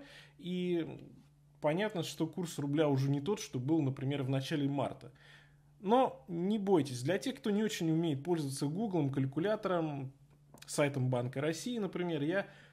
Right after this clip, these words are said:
а, чуть-чуть позже, а, переведу рублевые цены в долларовые для того, чтобы мы могли их сравнить с зарубежными ценами.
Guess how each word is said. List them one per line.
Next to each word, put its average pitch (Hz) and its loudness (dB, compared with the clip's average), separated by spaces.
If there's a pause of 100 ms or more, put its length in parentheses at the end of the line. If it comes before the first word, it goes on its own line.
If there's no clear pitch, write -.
(140)
а, 135 2 (640)
чуть-чуть 190 -2
позже, 170 2 (440)
а, 131 -4
переведу 170 2
рублевые 156 4
цены 143 0
в 131 -2
долларовые 160 2
для 131 0
того, 139 0
чтобы 143 -2
мы 135 2
могли 135 2
их 139 -2
сравнить 135 0
с - -2
зарубежными 135 0
ценами. 104 -12